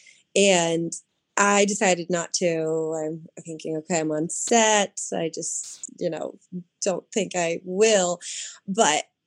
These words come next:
the set got so crazy, and the Saint Patrick's Day, they had all this, like, food that was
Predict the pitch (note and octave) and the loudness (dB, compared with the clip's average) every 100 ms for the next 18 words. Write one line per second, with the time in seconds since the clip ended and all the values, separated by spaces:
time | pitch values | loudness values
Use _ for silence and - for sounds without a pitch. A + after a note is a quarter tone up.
0 | - G3+ F#3 A#3 A#3 A3+ - A#3 - A#3 | -14 -12 -4 0 0 0 0 -2 0 -4
1 | G#3 - - - G3+ G3+ A3 C#4 - - | -4 -6 -8 -4 -2 -2 -2 -4 -6 -10
2 | - B3+ C#4 D#4 A#3+ F#3+ D#3 - G#3+ A3+ | -2 0 2 0 0 -2 0 0 0 -2
3 | _ _ _ - A#3 G#3+ G3 G3 - G3 | _ _ _ 4 6 4 0 -2 -8 -16
4 | - _ G3 A#3 A#3 A#3 - B3 C4 C4+ | -20 _ -2 -2 0 -2 -2 -6 -4 -6
5 | C4 - B3+ A#3+ A#3+ G#3 G3 F#3+ F3 F3 | -6 -4 -2 0 -2 -2 -6 -6 -6 -4
6 | G3 G3+ - F#3+ E3 - - - - F#3+ | -6 -8 -12 -6 -6 -8 -16 -18 -4 0
7 | G3 F#3 F#3+ F3 F3 F3 F#3 - | 0 0 -4 -2 -2 -2 -8 -14